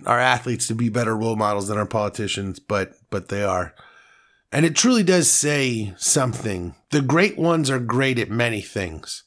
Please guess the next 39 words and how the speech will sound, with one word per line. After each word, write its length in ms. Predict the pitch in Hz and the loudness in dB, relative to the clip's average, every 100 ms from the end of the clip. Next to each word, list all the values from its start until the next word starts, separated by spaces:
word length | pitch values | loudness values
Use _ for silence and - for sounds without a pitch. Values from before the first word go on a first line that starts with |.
| _ | _
right? 340 | 95 104 107 - _ _ _ _ _ _ _ _ | 0 2 0 -8 _ _ _ _ _ _ _ _
You 100 | 113 | -4
know, 140 | 113 113 | -2 0
LeBron 520 | 117 113 131 135 131 | 0 2 4 4 2
is, 380 | 120 104 - - | 0 -2 -4 -6
LeBron 340 | 135 123 185 214 | -2 2 2 2
can 140 | 139 | -2
do 100 | 131 | 0
everything. 480 | 127 175 123 107 92 | 4 2 2 -4 -4
I 60 | |
mean, 60 | 92 | -2
he's 140 | 92 | -4
been 160 | - 151 | 0 0
in 60 | 104 | 0
movies, 440 | 117 135 131 101 | 0 0 0 -2
he's 120 | 95 - | -6 2
acted. 560 | 123 127 - 127 123 120 - - - - - - | 4 4 0 -4 -4 -8 -16 -20 -20 -20 -20 -4
You 140 | 123 | 0
know, 260 | 113 107 107 | 2 0 -2
he, 520 | 98 117 113 120 - - - - | -4 -6 -6 -8 -10 -12 -12 -6
LeBron 400 | 123 117 131 135 | -2 2 4 4
was 140 | 131 | 0
a 60 | 123 | -2
great 300 | 113 127 123 | -2 -4 -2
tight 280 | - 123 123 | 0 2 2
end 180 | 123 120 | 0 -2
in 100 | 95 | 0
high 200 | 123 123 | 0 -2
school. 380 | - 123 120 | -6 -4 -4
I 80 | 110 | -2
mean, 120 | 117 | -2
LeBron 380 | 127 131 160 175 | -2 0 2 2
can 100 | 175 | 0
do 120 | 151 | 0
a 40 | 147 | 0
little 140 | 139 | 0
bit 140 | 139 135 | 0 0
of 80 | |
everything. 500 | 120 110 107 - - | -2 -4 -6 -12 -18